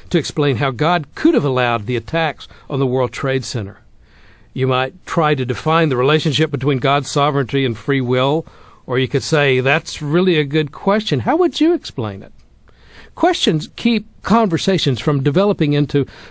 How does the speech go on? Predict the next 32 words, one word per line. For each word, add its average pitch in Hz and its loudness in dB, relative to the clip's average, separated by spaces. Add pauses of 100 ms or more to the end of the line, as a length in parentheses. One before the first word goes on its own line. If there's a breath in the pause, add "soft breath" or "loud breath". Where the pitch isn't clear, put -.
a 151 -2
shouting 185 2
match, - -8
each 175 0
side 147 0
clamoring 139 0
to - -8
be 117 -4
heard. 107 -8 (640 soft breath)
They 247 4
say 180 2 (200)
that 180 2
I 220 4
want 190 4
to 185 0
engage 190 2
in 170 2
dialogue 123 -2 (420 soft breath)
and 147 2
not 214 0
just 180 -2
push - -2
my 135 2
beliefs 123 -2
on 104 -6
you. 98 -12 (440 soft breath)
They 151 2
say, 143 0
"I 185 2
value 160 2
your 123 0
opinion. 110 -6